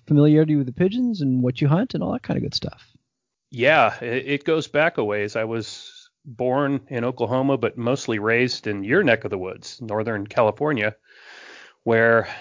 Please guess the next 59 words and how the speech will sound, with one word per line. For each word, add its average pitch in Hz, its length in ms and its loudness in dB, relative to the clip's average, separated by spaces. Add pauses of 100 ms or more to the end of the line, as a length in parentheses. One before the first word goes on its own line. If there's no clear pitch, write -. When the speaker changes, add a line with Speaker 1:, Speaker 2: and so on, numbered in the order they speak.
(320)
Speaker 2:
I 123 100 -2
was 117 180 -4
quite 160 280 -2
the 139 80 -2
fisherman 110 540 -4
and 107 120 -8
seldom 127 400 0
the 107 100 -4
hunter. 107 440 -2 (680)
But, 101 380 -4
um, 104 380 2 (420)
it 117 80 -12
seemed 156 160 4
like 135 140 0
when 139 100 0
I 110 60 0
did 147 320 0
hunt, 120 420 -2 (340)
I 113 140 -6
g-, 104 180 -12
you 113 140 -8
know, 101 260 -4 (200)
when 120 120 -2
I 113 60 4
was 107 200 -2
of 107 180 -2
age, 113 340 -2
I 117 60 -4
got 110 200 -4
to 117 60 -6
go 107 180 -2
hunting 110 420 -2 (340)
with 107 160 0
my 104 100 2
dad 113 320 4
and 107 60 -6
his 101 140 -8
three 117 200 -6
brothers. 107 580 -2
And 92 300 -12 (260)
I 143 80 0
don't 226 120 2
remember 127 280 0
much 123 240 -2
about 120 260 -2
the 101 80 -2
hunting, 147 280 0
but 117 100 -2
I 113 40 2
remember 113 380 0
hanging 110 340 -4
out 107 120 -2
with 104 140 -10
them. 101 220 -4
And 98 100 -8
that, 110 280 -4
that 131 180 2
was 117 160 -6
always 113 640 0